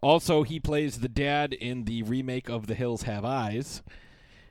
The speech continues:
And for those of you who watched the show a lot, 'cause I know my mom did, and I, when I told her that he was on it, she was like, "That's not him." Uh, he was on Monk with Tony Shalhoub.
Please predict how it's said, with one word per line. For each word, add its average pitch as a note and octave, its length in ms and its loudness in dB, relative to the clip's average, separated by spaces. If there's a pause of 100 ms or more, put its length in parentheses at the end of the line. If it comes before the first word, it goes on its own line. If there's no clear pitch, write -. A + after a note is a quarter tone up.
(160)
And A#2 540 -2
for A#2 160 -2
those B2 300 4
of A2+ 100 -4
you A#2 300 2
who A#2 140 -2
watched A2+ 500 -4
the A2 60 -4
show C3 300 -2
a - 20 0
lot, G#2+ 420 -4
'cause - 160 -12
I G#2 60 -4
know A2 160 -4
my G#2 140 -4
mom A#2+ 300 -2
did, G#2 260 -2
and G2 400 -6 (800)
I, G2 380 -2 (500)
when A2+ 160 -2
I A2 200 -2
told B2+ 320 4
her A#2 160 2
that A2 160 -2
he B2 100 0
was A2 180 0
on B2 220 0
it, G#2+ 80 -4
she A#2 120 -6
was A2 120 -4
like, A2+ 180 -6
"That's - 280 -4
not G#2+ 180 -2
him." A2 320 -4 (340)
Uh, B2 360 -2
he E3 320 -4
was F3 160 0
on E3 260 -2
Monk C3+ 440 2 (180)
with B2 240 0
Tony C3+ 320 0
Shalhoub. C3 640 2